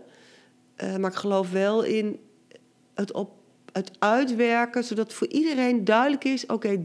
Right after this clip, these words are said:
dit is ons plan, zo gaan we het doen. Dit zijn de stappen die we nemen. Dit is het maximale, eh, eh, eh,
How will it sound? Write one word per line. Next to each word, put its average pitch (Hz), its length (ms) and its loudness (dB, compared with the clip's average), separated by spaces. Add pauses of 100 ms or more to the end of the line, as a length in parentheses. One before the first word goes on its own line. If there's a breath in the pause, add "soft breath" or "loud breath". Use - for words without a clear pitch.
dit - 240 2
is 262 160 -2
ons 202 200 -4
plan, 240 340 2 (100)
zo 262 380 0
gaan 254 260 0
we 226 80 2
het 202 100 -2
doen. 240 360 0 (540 loud breath)
Dit 254 220 0
zijn 247 140 0
de 220 60 0
stappen 247 400 -2
die 262 140 4
we 247 80 2
nemen. 233 520 2 (240 loud breath)
Dit 214 160 2
is 226 120 -6
het - 80 -10
maximale, 240 720 0
eh, 208 560 0
eh, - 380 -4
eh, 67 160 -6